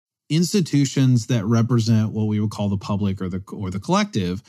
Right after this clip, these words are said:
represent the actual will of the people, I think there's, there's room for that being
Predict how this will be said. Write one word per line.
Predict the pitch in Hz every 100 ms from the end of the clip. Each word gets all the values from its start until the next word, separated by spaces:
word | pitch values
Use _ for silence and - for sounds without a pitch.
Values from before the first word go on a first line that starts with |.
| - - _ -
represent | 107 127 165 196 160 160 156
the | 170
actual | 127 131 135 120
will | 117 113
of | 104
the |
people, | 101 190 170 123
I | 127
think | 127 - 180 -
there's, | 151 147 131 123
there's | 143 127 117 110
room | 110 131 143 147
for | 143 135
that | 113 117 117 117 - 101
being | 110 113 110 110 107 107